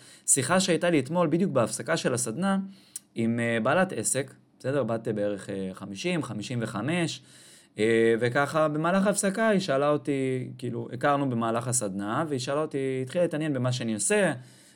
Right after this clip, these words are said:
"אה, אתה משווק באינסטגרם, אתה זה, אני, יכול להיות שאני צריכה מישהו כמוך." אמרתי לה, "אוקיי, מה, למה?" בכיף, כאילו, אבל... מה, תספרי לי קצת מה את עושה.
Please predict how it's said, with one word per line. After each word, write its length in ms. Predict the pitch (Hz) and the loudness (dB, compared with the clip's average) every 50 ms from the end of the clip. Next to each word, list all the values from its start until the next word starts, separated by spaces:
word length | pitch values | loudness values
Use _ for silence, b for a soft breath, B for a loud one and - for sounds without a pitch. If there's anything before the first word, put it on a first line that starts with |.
| B B _ | B B _
"אה, 140 | 143 143 127 | -2 -2 -2
אתה 160 | 120 120 113 | 0 -2 -2
משווק 360 | 110 101 - - 110 117 120 | -2 -2 -4 -2 0 0 0
באינסטגרם, 880 | 107 107 117 139 175 175 - - 196 175 170 175 175 165 143 131 120 113 113 | 2 2 2 2 2 0 0 0 0 0 2 2 2 2 2 0 -2 -4 -4
אתה 180 | 110 107 104 | -6 -8 -6
זה, 220 | 101 - 180 185 175 | -2 0 0 0 0
אני, 360 | 143 127 123 120 120 117 117 120 | 0 0 -2 -2 -2 -4 -6 -6
יכול 180 | 120 - 156 | -2 -2 2
להיות 140 | 156 160 151 | 2 2 2
שאני 220 | 151 151 127 123 | 0 0 -2 0
צריכה 680 | 120 123 120 120 113 - - 131 131 127 127 123 120 117 113 | 0 0 -2 -2 -2 -2 0 0 2 2 2 2 2 0 0
מישהו 300 | 117 123 123 123 135 123 | -2 -2 -2 0 -2 -2
כמוך." 360 | 123 107 104 98 95 - - 85 90 | -2 -4 -4 -6 -8 -12 -16 -14 -12
אמרתי 260 | 101 110 113 127 120 | -12 -12 -10 -10 -6
לה, 100 | 117 120 | -4 -2
"אוקיי, 340 | 120 131 127 123 120 113 110 | -2 -2 -2 -2 -2 -2 0
מה, 240 | 104 107 110 110 | 0 -2 -4 -4
למה?" 340 | 107 107 107 110 110 110 110 110 - - _ _ | -4 -6 -8 -8 -8 -8 -10 -10 -14 -18 _ _
בכיף, 340 | - 98 - 165 175 196 - | -18 -4 0 2 2 2 0
כאילו, 240 | - - 101 95 98 | -4 -8 -6 -6 -6
אבל... 180 | 95 95 98 95 95 98 b b b b b b b b b b _ | -10 -10 -14 -14 -16 -18 b b b b b b b b b b _
מה, 160 | 113 110 110 | -2 -2 -2
תספרי 260 | 113 117 113 123 131 | -2 -4 -2 0 0
לי 80 | 135 127 | 0 0
קצת 180 | 127 127 113 | -2 -4 -4
מה 100 | 113 113 | -4 -4
את 80 | 110 - | -4 -4
עושה. 200 | 110 101 - 90 | -6 -8 -8 -10